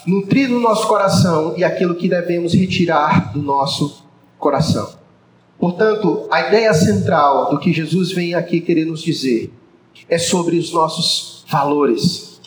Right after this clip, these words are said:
sobre aquilo pelo qual norteia as nossas vidas. Qual é a razão da nossa vida? Qual é a razão pela qual nós acordamos todos os dias e nos movemos?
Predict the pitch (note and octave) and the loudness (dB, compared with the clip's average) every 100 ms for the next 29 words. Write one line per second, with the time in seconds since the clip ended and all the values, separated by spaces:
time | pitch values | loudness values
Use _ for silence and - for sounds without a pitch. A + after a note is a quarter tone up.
0 | - - A3+ F#3 F3 - A#3 A3 G#3+ G#3 | -12 -2 2 2 0 0 0 2 2 2
1 | G3 F#3+ G3 F#3+ E3 - F#3+ F#3+ F#3+ F#3+ | 2 0 0 0 0 0 -2 -2 -2 -2
2 | D#3+ D#3 E3 D#3 D#3 - D3+ - - - | 0 0 0 0 -2 -2 -2 -4 -12 -20
3 | - - D#3 D#3+ - - - - - _ | -10 -2 -2 -2 -8 -10 -14 -16 -20 _
4 | - _ - G3+ G3+ A#3+ A3+ G#3 - G3 | -20 _ -4 0 4 4 4 2 2 2
5 | G#3 G3 F3+ F3 E3+ D#3+ - D3 F#3+ F3+ | 0 0 -2 -2 -2 -2 -2 0 0 0
6 | B3 - - - _ _ _ - G#3 G#3+ | -4 -6 -16 -20 _ _ _ 0 2 4
7 | A3+ - F3+ G#3 G#3+ G3 - F#3+ F#3+ F3+ | 4 4 2 2 2 2 2 2 2 0
8 | F3 E3+ F3 G3 F#3+ - G3+ G3 E3+ E3+ | 2 0 2 0 -2 -2 0 0 0 -2
9 | D#3 - F3 G3+ D#3 A#2+ - - - - | -2 0 2 2 0 -2 -4 -10 -16 -4
10 | F3 F3 F3 D#3 - D#3+ E3 C#3 - - | -2 -2 -2 -2 -2 -4 -2 -4 -4 -8
11 | - | -12